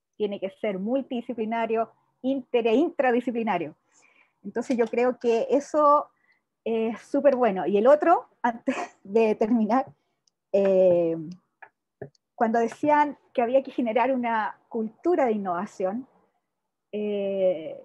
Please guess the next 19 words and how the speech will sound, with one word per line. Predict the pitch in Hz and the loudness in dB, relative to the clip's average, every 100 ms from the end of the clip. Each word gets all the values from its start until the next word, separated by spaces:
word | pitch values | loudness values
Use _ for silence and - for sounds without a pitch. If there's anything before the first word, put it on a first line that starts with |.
| - | -14
yo | - | -10
siempre | - 285 294 | -4 -4 2
digo, | 277 294 294 | 2 2 0
Ninia, | 285 294 294 269 | -2 -2 -4 -2
que | 254 233 | 0 0
esto | 247 - | -2 -4
es | - | -2
como | 240 | 0
evangelizar, | 247 233 240 220 226 - - _ _ _ _ | 2 0 0 -2 2 2 2 _ _ _ _
¿ya? | 214 220 240 | -6 -4 -2
Me | 226 | -2
recuerdo | 220 226 269 262 269 | 0 2 2 2 2
de | 240 240 240 | 2 2 2
mi, | 247 240 214 220 - _ - - _ 147 170 _ | 2 0 -2 -4 -10 _ -20 -20 _ -12 -12 _
eh, | 202 190 180 180 | -4 -2 0 -2
de | 170 208 | -2 -2
mi | 208 208 | 0 -4
colegio | - 254 269 277 | 2 2 4 4
católico, | 254 311 254 214 233 277 | 6 6 4 0 4 4